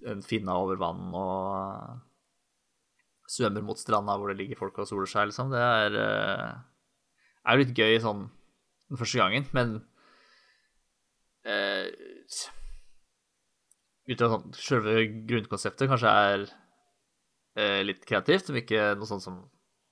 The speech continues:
jeg kan ikke huske et annet spill hvor man liksom spiller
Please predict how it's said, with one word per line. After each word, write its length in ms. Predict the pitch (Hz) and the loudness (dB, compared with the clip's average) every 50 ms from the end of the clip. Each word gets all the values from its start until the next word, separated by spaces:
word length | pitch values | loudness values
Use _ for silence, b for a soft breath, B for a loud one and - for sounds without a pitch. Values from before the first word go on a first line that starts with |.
| _ _ _ _ _ _ _ _ _ _ _ _ _ | _ _ _ _ _ _ _ _ _ _ _ _ _
jeg 160 | _ - - - | _ -16 -8 -4
kan 140 | 110 104 | -4 -4
ikke 160 | - - 107 104 | -2 -4 -6 -6
huske 240 | - - - 101 98 | -8 -6 -4 -4 -4
et 80 | - | -2
annet 320 | - - 98 95 92 - - | -2 0 0 0 0 -2 -6
spill 220 | - - 98 101 | -8 -6 -6 -6
hvor 80 | 101 98 | -6 -8
man 100 | 98 95 | -8 -8
liksom 220 | 95 90 92 90 - _ _ _ - | -8 -10 -10 -12 -16 _ _ _ -20
spiller 640 | - - - 95 95 98 95 95 90 90 92 95 | -20 -12 -8 -6 -6 -6 -6 -4 -4 -4 -4 -6